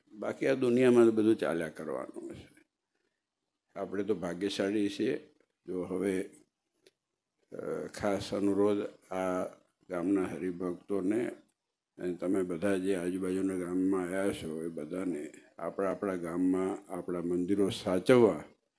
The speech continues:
ધર્મસ્વરૂપ સ્વામી કે એમના મંડળના સંતો કે હેતના સંતો કે આ બધા સંતો જેટલા છે જે પ્રવૃત્તિમાં છે,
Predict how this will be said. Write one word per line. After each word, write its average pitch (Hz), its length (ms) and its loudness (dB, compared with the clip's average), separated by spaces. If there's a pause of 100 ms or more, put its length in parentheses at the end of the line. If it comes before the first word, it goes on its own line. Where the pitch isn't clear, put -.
(540)
ધર્મસ્વરૂપ 104 460 -2
સ્વામી 101 640 0 (840)
કે 98 80 -4
એમના 95 240 0
મંડળના 98 520 0
સંતો 95 600 -4
કે 95 180 -6
હેતના 92 500 0
સંતો 95 460 -2
કે 104 120 -6
આ 120 60 0
બધા 147 280 4
સંતો 107 420 4
જેટલા 90 380 0
છે 98 180 -4
જે 98 180 2
પ્રવૃત્તિમાં 120 720 4
છે, - 280 -4